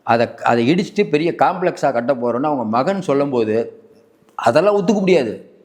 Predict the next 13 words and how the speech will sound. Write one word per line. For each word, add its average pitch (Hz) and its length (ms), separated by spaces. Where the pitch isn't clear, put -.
இது 123 280
இறைவன் 214 360
குடியிருக்கக்கூடிய 185 640
இடம், 143 240
ரைட்டுங்க, 160 380
இறைவன் 160 320
குடியிருக்கக்கூடிய 143 580
இடம் 131 180
தாங்க, 131 260
அது 156 180
அவங்க 165 300
வீட்டு 202 200
சொத்து. 156 380